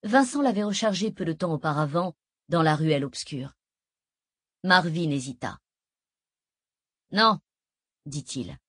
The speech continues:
Leroy, Jackson et moi, on y va, et lui aussi. » Il désigna le shérif.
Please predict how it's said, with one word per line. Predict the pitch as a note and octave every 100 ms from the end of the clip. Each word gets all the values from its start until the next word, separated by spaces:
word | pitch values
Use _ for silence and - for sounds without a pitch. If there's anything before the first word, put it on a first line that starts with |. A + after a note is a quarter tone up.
| _ _ _ _ _ _ _ -
Leroy, | G#3 A#3 B3+ A#3+
Jackson | G#3 G3+ B3
et | A3+
moi, | A3+ B3+ B3
on | G3+ G3+
y | G#3
va, | A3+ G3+
et | F3
lui | G3+
aussi. » | G3+ - G3 - _ _ _ _ _ _ _ _ _ _
Il | - F#3+
désigna | F3 F#3+ G3 F3
le | D#3
shérif. | - D3 B2+ - _